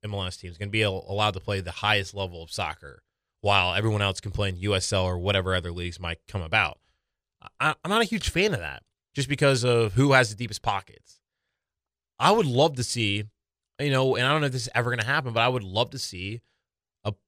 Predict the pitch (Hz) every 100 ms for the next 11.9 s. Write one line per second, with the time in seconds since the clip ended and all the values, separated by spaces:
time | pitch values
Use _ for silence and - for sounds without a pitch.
0 | _ _ _ - 104 120 113 - 107 113
1 | 107 107 101 107 117 123 - 143 131 123
2 | 127 113 139 113 98 95 92 101 - 110
3 | 104 117 113 104 107 113 117 113 95 98
4 | 95 104 131 95 95 107 98 101 107 -
5 | 98 104 90 101 107 95 104 117 117 123
6 | 120 117 - 120 110 - 90 80 80 104
7 | 117 143 143 139 104 104 _ _ 113 113
8 | 120 127 131 92 104 - 107 107 95 78
9 | 104 120 92 95 90 _ _ _ 90 92
10 | 95 101 107 104 101 101 98 95 95 104
11 | 98 90 92 - 95 101 101 95 92